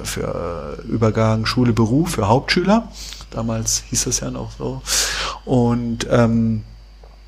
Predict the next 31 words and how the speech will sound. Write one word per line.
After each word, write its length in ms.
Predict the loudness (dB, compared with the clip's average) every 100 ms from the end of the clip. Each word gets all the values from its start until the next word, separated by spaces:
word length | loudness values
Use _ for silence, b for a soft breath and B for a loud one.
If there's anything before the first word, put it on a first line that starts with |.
| -20 -20 -20 -20 -20 -8
das 140 | -4
fand 200 | 2 2
ich 140 | 2 0
eigentlich 420 | 0 0 -2 -2
auch 440 | 2 4 4 0 -2
gut. 440 | 2 4 4 2
Also 300 | -2 -2 -4
das 220 | -4 -4
war 100 | -2
ja 140 | 0 0
immer 320 | 0 0 0
so 80 | -2
eine 200 | -2 0
Zielgruppe, 720 | 4 4 4 0 -2 0 0
die 180 | 2 0
vernachlässigt 840 | 2 2 0 0 0 2 0 -2
wurde. 460 | -2 0 2 0 0
Und 320 | -4 -6 -8 B B B B B B
in, 260 | -2 -2 0
in, 320 | 0 0 0
äh, 380 | -2 -4 -2 0
schwierigen 480 | 0 0 -2 -2 0
Zeiten 560 | 2 4 2 -2 -6
waren 200 | -4 -4
ja 100 | -4
die 100 | -4
Jobchancen 720 | -2 -4 -4 -6 -4 -2 -2 -4
auch 220 | -6 -6
ganz 340 | -6 -4 -2
schlecht. 560 | -2 -2 -2 -4 -6 -8
Und 320 | -8 -8 -10